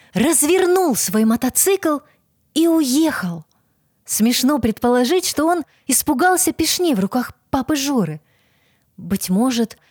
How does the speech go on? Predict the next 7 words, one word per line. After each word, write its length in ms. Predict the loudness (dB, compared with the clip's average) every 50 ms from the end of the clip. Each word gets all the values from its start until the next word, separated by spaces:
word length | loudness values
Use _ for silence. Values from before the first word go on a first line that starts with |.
| _ _
у 60 | 0 0
милиционера 720 | 2 2 2 0 2 2 2 2 2 2 2 2 2 2
вызвали 560 | 0 0 -2 -2 -2 -2 0 -2 0 0 0
жалость 760 | -2 0 0 0 2 2 2 2 0 -2 -4 -8 -12 -14 -18 _ _ _ _ _ _ -6
эти 220 | -4 -2 -2 -2
два 260 | -4 -2 0 0 0 0
беглеца-нарушителя? 1400 | -2 -2 -4 -2 0 0 0 0 0 0 0 2 2 0 0 0 -2 -2 -2 -2 -2 -2 -4 -6 -6 -6 -8